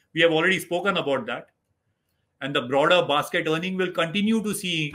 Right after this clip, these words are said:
upgrades because fundamentals are improving continuously.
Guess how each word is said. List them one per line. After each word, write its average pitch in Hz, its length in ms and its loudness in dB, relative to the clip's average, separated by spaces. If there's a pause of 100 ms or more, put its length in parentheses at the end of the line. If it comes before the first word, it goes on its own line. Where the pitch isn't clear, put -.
(120)
upgrades 107 580 -10 (160)
because 180 360 -4
fundamentals 202 800 -2
are 180 200 -2
improving 185 580 -2
continuously. 135 640 -6